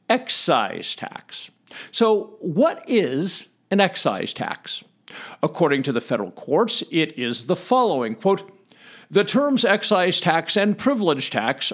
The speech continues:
are synonymous. The two are often used interchangeably." Close quote. Let me give you that first sentence again. The terms excise tax and privilege tax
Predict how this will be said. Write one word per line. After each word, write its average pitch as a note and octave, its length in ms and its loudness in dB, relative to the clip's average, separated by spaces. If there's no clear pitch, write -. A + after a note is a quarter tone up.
are C#3+ 360 2
synonymous. D#3 920 0
The B2+ 120 -2
two G3+ 340 0
are B2+ 180 2
often G3 400 2
used D#3 560 2
interchangeably." C3+ 1120 -2
Close E3+ 340 2
quote. - 320 -8
Let G#3 280 2
me E4+ 100 0
give B3 220 4
you B3 80 2
that G#3+ 160 4
first - 360 0
sentence - 300 -2
again. - 320 -6
The C3 140 0
terms A#3+ 640 2
excise A3 720 2
tax G3+ 480 0
and F#3+ 300 2
privilege G#3+ 880 0
tax D3 500 0